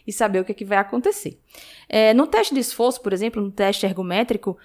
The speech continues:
o que é que vai acontecer? Eu vou ter uma liberação maior, né, uma liberação adrenérgica muito maior,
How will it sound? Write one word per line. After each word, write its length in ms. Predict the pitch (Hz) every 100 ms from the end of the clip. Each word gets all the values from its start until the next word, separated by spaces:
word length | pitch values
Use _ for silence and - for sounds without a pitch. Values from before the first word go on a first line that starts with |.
| - _
o 60 | -
que 60 |
é 40 | 269
que 100 | 262
vai 120 | 269
acontecer? 600 | 262 262 269 262 - 160
Eu 80 | 185
vou 100 | 220
ter 120 | 247
uma 100 | 294
liberação 580 | 381 254 226 220 - 202
maior, 560 | 247 226 185 190 247 -
né, 140 | - 180
uma 80 | 180
liberação 400 | 180 185 - 214
adrenérgica 580 | 208 190 180 214 -
muito 260 | 185 180 185
maior, 440 | 175 165 214 240